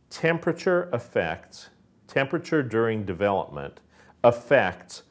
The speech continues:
adult body size when the adults eclose. We can see a, a similar parallel response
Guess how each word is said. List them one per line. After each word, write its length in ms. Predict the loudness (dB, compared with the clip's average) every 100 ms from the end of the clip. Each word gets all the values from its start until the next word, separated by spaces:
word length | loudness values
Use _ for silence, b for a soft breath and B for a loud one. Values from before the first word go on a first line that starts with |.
| _ 2
adult 560 | 4 8 8 8 4
body 400 | 0 2 2 -2
size 680 | -8 -6 -4 -4 -6 -8 -12 _ -20 b b b b _ _ _ _ _ _ -2
when 240 | 0 0
the 140 | 0
adults 460 | 0 0 -2 -2 -10
eclose. 720 | -14 -6 0 0 -2 -12 -20 -20 _ _ _ _ -20 B B B B B B -2
We 200 | 4 4
can 180 | 6 2
see 280 | 4 6 8
a, 180 | 8 6
a 80 |
similar 720 | -2 -2 2 4 6 8 8 6
parallel 800 | 2 -4 2 6 6 6 4 0
response 1000 | -2 -8 -6 -4 -2 -4 -8 -16 -18